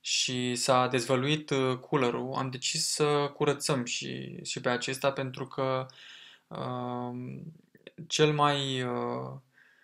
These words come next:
mult praf și principalul, uh, factor care produce ca laptopul să funcționeze mai greu și să fie supraîncălzit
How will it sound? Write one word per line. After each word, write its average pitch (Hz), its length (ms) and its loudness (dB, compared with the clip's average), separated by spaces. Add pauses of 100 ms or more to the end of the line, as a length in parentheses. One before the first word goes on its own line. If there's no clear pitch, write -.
(340)
mult 151 420 2
praf 139 400 6 (280)
și 127 300 -4
principalul, 131 1000 4 (1600)
uh, 123 840 -4 (920)
factor 151 540 6
care 120 320 4
produce 120 420 -2
ca 123 100 2
laptopul 123 320 0
să 120 120 -4
funcționeze 127 460 -4
mai 120 180 0
greu 123 140 2
și - 160 -4
să - 140 -4
fie 127 220 -2
supraîncălzit 120 880 -2